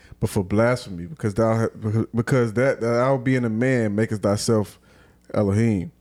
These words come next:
Yahusha answered them, "Is it not written in your law, 'I said, ye are gods'?"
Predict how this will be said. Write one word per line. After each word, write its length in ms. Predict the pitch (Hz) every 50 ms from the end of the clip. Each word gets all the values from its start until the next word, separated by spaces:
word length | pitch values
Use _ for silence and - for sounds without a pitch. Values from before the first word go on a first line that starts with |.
| _ _ - - - - - - - - _ -
Yahusha 400 | 101 104 117 135 131 - 123 -
answered 300 | 110 127 131 127 - 120
them, 240 | 117 113 104 98 - - _ -
"Is 180 | 127 135 127
it 100 | 131 120 120
not 280 | 131 147 143 95 110
written 280 | 117 139 151 - 131 127
in 100 | 127 123
your 180 | 123 131 123
law, 380 | 113 113 123 135 143 147 143 -
'I 120 | - 104 117
said, 440 | - - - 143 147 147 131 107 101
ye 220 | 107 123 127 120
are 220 | 110 101 110 110
gods'?" 580 | 101 110 113 120 110 95 85 76 - - -